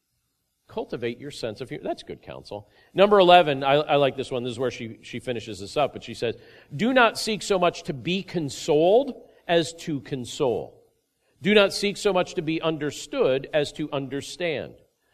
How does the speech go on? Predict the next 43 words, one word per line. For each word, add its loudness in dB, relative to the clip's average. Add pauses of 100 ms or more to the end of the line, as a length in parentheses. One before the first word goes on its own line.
(160)
Do -4
not 4
seek -6
so 2
much -2
to -8
be -4
loved 0 (520)
as -4
to -6
love." 0
The -4
idea 0
is -8
to -8
have -4 (260)
a -4
giving 0
spirit, -8
not -4
a -6
taking -10
spirit, -18 (800)
right? -8
One -4
where -4
you're, -6
you're -6
looking -2 (240)
to -6
be 0
a 2
blessing 4
to -6
somebody -2
else, 0
not -2
sitting -4
around -2
demanding, -2
"Somebody -2
bless -4
me. -6